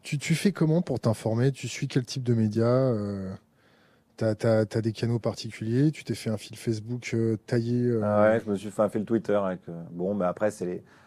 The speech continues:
Speaker 2: ça reste les canaux, euh, traditionnels, quoi, la F P et de France Info, euh,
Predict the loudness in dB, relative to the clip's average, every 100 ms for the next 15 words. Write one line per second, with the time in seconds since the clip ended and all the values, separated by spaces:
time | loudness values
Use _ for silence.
0 | -20 -6 0 4 4 2 0 2 2 2
1 | 2 2 0 -4 -8 -8 -10 -6 -2 -2
2 | -2 0 0 0 -4 _ 0 2 0 -2
3 | -6 -10 -12 -18 -12 -12 0 2 4 4
4 | 0